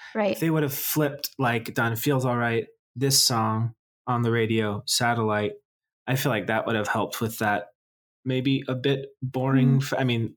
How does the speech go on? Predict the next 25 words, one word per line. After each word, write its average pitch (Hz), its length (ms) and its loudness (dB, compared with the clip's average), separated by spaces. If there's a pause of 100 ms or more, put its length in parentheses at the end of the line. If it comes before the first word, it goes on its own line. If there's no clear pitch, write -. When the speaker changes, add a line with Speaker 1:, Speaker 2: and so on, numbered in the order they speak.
(160)
Speaker 2:
eh, - 80 -4 (380)
it, 139 360 -2 (420)
but 135 240 0
again, 135 280 0
I 120 180 2
liked 120 300 -2
it. 139 320 -2
Um, 113 440 0 (680)
and, 120 320 0
uh, 110 180 0
I 120 80 0
really 127 180 0
like 117 180 -2
the 117 80 -2
vocals. 113 400 -2
There's 117 140 2
a 113 40 2
lot 113 160 0
of 104 80 -4
vocal 104 260 -2
harmonies. 107 640 -2 (180)
Um, 107 360 -4 (760)
Britt 127 280 -2
joked 117 320 -2
that, 113 260 -2